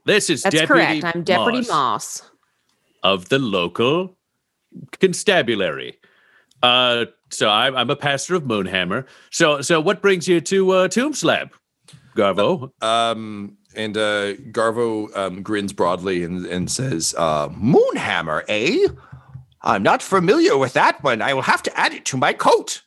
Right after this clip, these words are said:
Speaker 3: My coat of many divine inspirations." Um, and, uh, Garvo explains, uh, that he is a collector of religions, uh, that in a, a world that seems to be, um, bereft of, of divine intervention,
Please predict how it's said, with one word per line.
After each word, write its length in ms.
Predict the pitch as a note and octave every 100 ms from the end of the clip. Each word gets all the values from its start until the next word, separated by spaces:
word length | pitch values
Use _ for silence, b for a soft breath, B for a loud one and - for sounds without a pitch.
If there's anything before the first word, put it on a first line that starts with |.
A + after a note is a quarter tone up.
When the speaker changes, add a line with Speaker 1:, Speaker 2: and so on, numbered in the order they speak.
| b
Speaker 3:
My 180 | G#2+ B2+
coat 340 | - B3+ A4+ B3+
of 200 | F#3+ D#3
many 380 | A3 G#4+ F4+ D#4+
divine 580 | C#4+ C#4 C#4+ D#4+ C4+
inspirations." 1120 | B3 A#3 - A3+ F3 D#3+ E3+ - D#2+ A#1+ - b b b b b b b b b -
Um, 840 | A2 A2+ A2+ A2 A2 G#2+ G#2 G#2 - _ _
and, 340 | B2 A#2+ A#2 B2
uh, 560 | A#2 A#2 A2+ A2+ A2 - -
Garvo 260 | B2+ C#3+ G3+
explains, 580 | G#3+ - C#3 C3+ B2+ -
uh, 200 | A2 A2
that 140 | G2+ G#2+
he 480 | - C3 B2+ A#2+ A2+
is 140 | G2+ G#2
a 160 | G#2
collector 560 | G#2+ B2+ B2 - F#2+ E2
of 240 | F2+ F2+ F#2+
religions, 640 | F2+ F2 - - - - -
uh, 500 | F#2 E2+ F2 E2+ E2+
that 300 | F#2 F#2 F2
in 280 | - G2+ G2
a, 220 | F#2+ F#2+ F#2+
a 80 | G2+
world 260 | G#2 G#2+
that 140 | G#2+ -
seems 240 | G#2+ F#2+
to 80 | G#2+
be, 480 | F#2+ F#2+ F#2+ F#2 F#2+
um, 520 | F2+ F2 E2+ E2+ E2
bereft 480 | G2 F#2 F#2+ F#2 -
of, 320 | F2 D#2 - -
of 440 | F2 E2+ D#2+ -
divine 300 | - G2 F2 F2+
intervention, 580 | F2 G2+ G#2 F#2+ G2